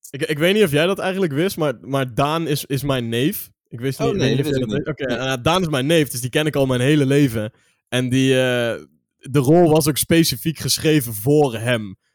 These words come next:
Speaker 1: zeg maar.
Speaker 2: <laughs>
Speaker 1: En, en,
Speaker 2: Oké.
Speaker 1: en ik, ik wist gewoon, Da-, Daan heeft eigenlijk alleen maar theater gedaan. Dit was zijn introductie in film.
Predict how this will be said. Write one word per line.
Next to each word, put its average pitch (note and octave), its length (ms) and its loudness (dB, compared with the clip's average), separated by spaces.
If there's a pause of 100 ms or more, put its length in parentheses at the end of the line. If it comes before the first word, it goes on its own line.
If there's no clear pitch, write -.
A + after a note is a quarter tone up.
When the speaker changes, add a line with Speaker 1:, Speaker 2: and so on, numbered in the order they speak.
Speaker 1:
zeg B2+ 280 -4
maar. G2 300 -2
Speaker 2:
<laughs> - 120 -6
Speaker 1:
En, C#3+ 160 0
en, C3+ 180 -2
Speaker 2:
Oké. B2 100 -8
Speaker 1:
en C#3 120 0 (360)
ik, D3+ 240 -2
ik D#3+ 160 -2
wist D#3+ 320 0
gewoon, F3+ 380 2
Da-, D#3 220 0
Daan D#3 280 -2
heeft D#3+ 180 0
eigenlijk E3+ 360 0
alleen D3+ 180 2
maar D3 140 0
theater A2+ 460 -4
gedaan. G#2 340 -10
Dit A2 140 -2
was C3+ 180 0
zijn B2 200 -2
introductie B2 720 -2
in A2 300 -4
film. G#2 400 -4